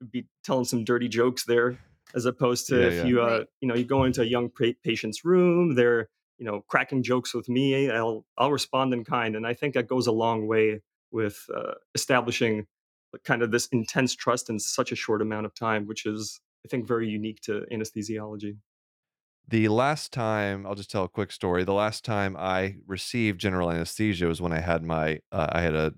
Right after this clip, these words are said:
Speaker 2: um, my subcutaneous defibrillator placed.
Speaker 1: Mm-hmm.
Speaker 2: And actually, I didn't, I didn't, uh, meet with the anesthesiologist. At least, at least I don't remember it. They probably did
Speaker 1: <laughs>
Speaker 2: come in, I'm sure, to say something, but, you know,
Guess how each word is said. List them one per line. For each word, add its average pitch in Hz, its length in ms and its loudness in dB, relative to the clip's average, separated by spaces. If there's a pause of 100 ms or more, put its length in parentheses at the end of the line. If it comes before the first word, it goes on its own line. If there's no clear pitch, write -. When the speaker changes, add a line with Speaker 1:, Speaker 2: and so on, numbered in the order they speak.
Speaker 2:
um, 76 400 -4 (280)
my 80 120 -2
subcutaneous 85 760 -2
defibrillator 73 800 -2
placed. - 460 -8 (120)
Speaker 1:
Mm-hmm. 117 420 0 (120)
Speaker 2:
And 87 580 -2 (140)
actually, 120 360 0
I 104 80 2
didn't, 127 560 -4 (240)
I 98 100 0
didn't, 110 420 -2
uh, 90 320 2
meet 104 500 -2
with 98 280 -2
the 92 80 -2
anesthesiologist. 85 1400 -2 (520)
At - 20 -4
least, 165 180 -2
at 139 120 0
least 220 160 -4
I 208 40 2
don't 185 160 0
remember 120 540 -2
it. 62 220 -16
They 151 120 2
probably 220 300 0
did 156 260 6
Speaker 1:
<laughs> - 0 -
Speaker 2:
come 131 220 0
in, 123 220 2
I'm 113 160 -2
sure, 120 500 0
to 113 220 -2
say 113 220 0
something, 110 580 -2
but, 107 200 0
you 143 80 -4
know, 98 220 2